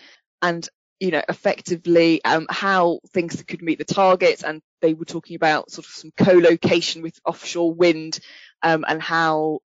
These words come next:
that can benefit, um, and perhaps avoid some curtailment of, uh, of offshore wind and instead use it to create hydrogen instead. So they published sort of a, a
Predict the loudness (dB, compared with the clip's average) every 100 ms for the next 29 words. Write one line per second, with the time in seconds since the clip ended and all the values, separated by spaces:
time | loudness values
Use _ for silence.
0 | _ -2 -2 -6 -6 -2 -2 -2 -2 -4
1 | -6 -6 -2 0 -2 -6 -12 -12 -6 -4
2 | -4 -8 0 2 4 2 -8 -14 -14 0
3 | 2 2 0 -10 -14 -20 _ _ 0 0
4 | 0 2 4 4 0 _ -8 -4 -4 -6
5 | -6 0 2 2 -2 -18 -20 _ _ _
6 | -8 -6 -6 -8 -2 2 2 0 -8 -12
7 | -8 -8 -8 -10 -6 -2 -2 -2 0 0
8 | 0 -6 -8 -6 -2 -2 -2 -10 -20 _
9 | _ -2 4 4 2 -2 _ _ _ 2
10 | 4 4 0 -6 -4 -2 -4 -6 -8 -8
11 | -2 0 0 -4